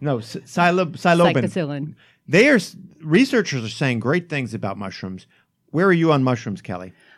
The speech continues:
Speaker 2: Well, I mean, the research is, is pretty great. You know, um, it helps a lot of people. There's, there's a lot of research around people who are on the cusp of death. You know,
Speaker 1: Mm-hmm,
Speaker 2: they're, they're
Speaker 1: mm-hmm.
Speaker 2: coming to terms with their own morality
Speaker 1: Yeah.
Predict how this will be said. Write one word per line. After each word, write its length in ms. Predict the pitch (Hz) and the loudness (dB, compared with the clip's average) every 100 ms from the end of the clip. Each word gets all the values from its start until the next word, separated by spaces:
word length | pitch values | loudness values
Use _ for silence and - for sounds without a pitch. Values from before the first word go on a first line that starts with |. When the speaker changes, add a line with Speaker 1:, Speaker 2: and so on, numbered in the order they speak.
| - | 2
Speaker 2:
Well, 120 | 339 | 6
I 80 | 302 | 8
mean, 160 | 320 294 | 8 6
the 80 | |
research 540 | 262 349 339 202 170 180 | 4 0 0 0 0 0
is, 260 | 160 156 - | -2 -2 -4
is 240 | 170 156 | -6 -6
pretty 280 | - 170 135 | -8 -6 -6
great. 400 | 139 113 73 - | -6 -8 -10 -8
You 120 | 196 160 | 0 0
know, 340 | 147 131 143 165 | 0 -4 -6 -4
um, 380 | 151 147 143 | -2 -2 -2
it 180 | 147 170 | -2 -4
helps 320 | 165 160 - | -4 -4 -4
a 60 | 170 | -8
lot 200 | 156 147 | -6 -6
of 60 | 143 | -4
people. 320 | 165 147 160 | -6 -4 -2
There's, 320 | 165 156 143 | 0 -2 -2
there's 260 | 175 165 165 | 0 0 0
a 60 | |
lot 240 | 156 160 156 | -2 0 -2
of 140 | 143 | -4
research 420 | 156 151 165 151 165 | -8 -6 -6 -6 -6
around 540 | 147 143 135 135 143 | -4 -4 -4 -6 -6
people 260 | 170 156 151 | -6 -6 -6
who 120 | 156 | -4
are 80 | 147 | -4
on 200 | 139 135 | -4 -6
the 60 | |
cusp 400 | 135 - 151 - | -8 -8 -8 -6
of 180 | 139 123 | -10 -8
death. 380 | 156 139 - - | -6 -6 -10 -8
You 120 | 156 | -6
know, 80 | 127 127 | -4 -6
Speaker 1:
Mm-hmm, 40 | 123 | -8
Speaker 2:
they're, 200 | 143 - | -8 -8
they're 100 | 139 | -10
Speaker 1:
mm-hmm. 60 | - | -8
Speaker 2:
coming 280 | 160 147 143 | -6 -6 -8
to 60 | |
terms 440 | - 165 143 139 151 | -10 -8 -6 -6 -8
with 120 | 143 | -10
their 120 | 135 | -8
own 120 | 135 127 | -8 -8
morality 560 | 131 165 202 180 156 | -4 0 0 0 -4
Speaker 1:
Yeah. 220 | 139 117 | -4 -6